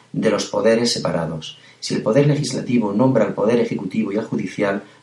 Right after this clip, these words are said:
no habrá separación ni división de sus poderes, puesto que el poder de nombrar lleva consigo el de revocar. En la democracia no importa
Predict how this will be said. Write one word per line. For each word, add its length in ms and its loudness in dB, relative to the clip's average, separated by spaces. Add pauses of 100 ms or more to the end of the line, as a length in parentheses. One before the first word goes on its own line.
no 80 6
habrá 160 6
separación 800 0
ni 100 0
división 560 2
de 80 -4
sus 180 -6
poderes, 540 -2 (240)
puesto 280 -4
que 240 -4
el 140 -2
poder 400 4 (240)
de 80 -4
nombrar 460 2
lleva 220 4
consigo 580 0
el 120 -2
de 100 0
revocar. 520 -4 (560)
En 100 -2
la 40 2
democracia 680 2
no 100 4
importa 580 0